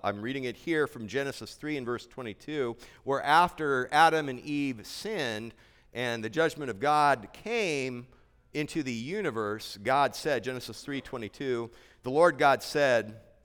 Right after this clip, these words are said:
"Behold, the man has become like one of us, knowing good and evil, and now lest he stretch out his hand and take also from the tree of life and eat and live forever."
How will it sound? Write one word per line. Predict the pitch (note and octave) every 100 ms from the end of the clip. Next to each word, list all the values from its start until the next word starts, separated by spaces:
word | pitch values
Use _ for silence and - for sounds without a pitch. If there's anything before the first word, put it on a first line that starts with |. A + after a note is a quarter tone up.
| _ _ _ _ -
"Behold, | C3+ F3 G3+ B2+
the |
man | A#2 C3+ F3 G3 G3+
has | E3+
become | C3 C3+ D#3+ C#3+
like | C3+ B2
one | C3+ A#2+
of | G2
us, | C#3+ A#2 - - - - _ _ _ _ -
knowing | C3+ B2 A2+
good | F3 E3
and | C3+
evil, | D3 F3 C3 A2+ A2 - - - -
and | D3+ D3 C#3
now | F3 A#3+ A#3+
lest | F#3+ C#3 F3 -
he | D3
stretch | - - E3+ F3 -
out | F3 D3
his | A#2 -
hand | F3+ F3 C#3
and | A#2+
take | D3 - -
also | D3+ G3 - E3
from | - B2+
the | G#2
tree | - D#3+
of | A2+
life | C3 C3 B2 B2 - A#2
and | C3 B2+
eat | F3+ F#3
and | C#3 C3+
live | D#3 D#3
forever." | D3+ C3+ D#3 C#3 A#2+ A#2